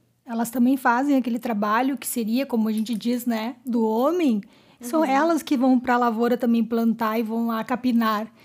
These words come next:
Speaker 2: Uhum.
Speaker 1: E aí elas têm aquela jornada de levantar cedo. Essa pesquisa que eu fiz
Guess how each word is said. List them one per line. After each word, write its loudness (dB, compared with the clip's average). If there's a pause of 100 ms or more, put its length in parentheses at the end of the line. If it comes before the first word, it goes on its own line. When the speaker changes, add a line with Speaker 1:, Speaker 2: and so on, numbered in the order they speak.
Speaker 2:
Uhum. -12
Speaker 1:
E 6
aí 8
elas 4
têm 0
aquela 2
jornada 2
de -2
levantar 4
cedo. 2 (140)
Essa -2
pesquisa -4
que -4
eu 0
fiz -6